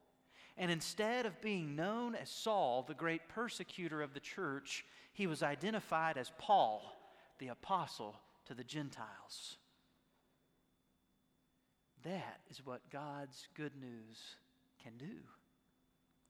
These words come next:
The good news of Jesus is so wonderful, in fact, that it doesn't matter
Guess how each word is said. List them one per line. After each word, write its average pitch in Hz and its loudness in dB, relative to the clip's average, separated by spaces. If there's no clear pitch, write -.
The 220 2
good 208 2
news 247 2
of 180 -2
Jesus 240 2
is 202 2
so 226 2
wonderful, 220 0
in 147 -2
fact, 196 2
that 220 4
it 196 -2
doesn't 233 2
matter 202 2